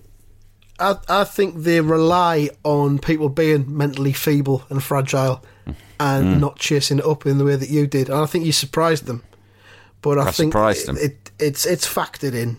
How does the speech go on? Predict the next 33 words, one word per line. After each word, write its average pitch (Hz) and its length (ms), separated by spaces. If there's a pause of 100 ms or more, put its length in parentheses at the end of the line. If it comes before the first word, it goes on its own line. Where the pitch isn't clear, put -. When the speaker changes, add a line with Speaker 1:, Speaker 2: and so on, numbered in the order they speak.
Speaker 1:
You 139 140
know, 143 80
they'd 165 180
have 151 100
expected 151 520
at 143 100
Speaker 2:
I 156 120
Speaker 1:
least 165 100
Speaker 2:
reckon 143 320
Speaker 1:
one. 151 120
Speaker 2:
all 170 260
of 151 120
their 147 220
databases, 98 1120
right, 82 260 (300)
were 90 120
fucking 104 580
flashing. 90 720 (500)
It, 117 220
it, - 280
Speaker 1:
Yeah. 135 280
Speaker 2:
a, 131 60
a, - 120
Avis 147 300
Speaker 1:
In - 160
their 190 100
nerve 190 160
Speaker 2:
H 143 60
Q 127 100
in 95 100
their 98 80 (120)
Speaker 1:
centre. 110 80
Speaker 2:
volc-, 104 360